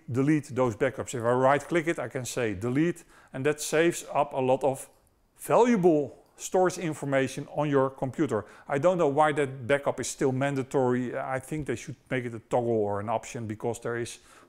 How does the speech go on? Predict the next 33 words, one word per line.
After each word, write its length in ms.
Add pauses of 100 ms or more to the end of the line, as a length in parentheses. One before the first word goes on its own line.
for 340
regular 500
users, 460
no 140
way 180
to 100
get 240
that 160
data 280
back, 300
but 220
hey, 260 (1040)
who 160
am 180
I? 240 (560)
Now, 340 (280)
what 320
we 180
are 120
going 380
to 120
do 180
is 240
we 140
are 100
going 280
to 220 (160)
drag 460
this 220
D 380
J 240 (120)
media 340
library 560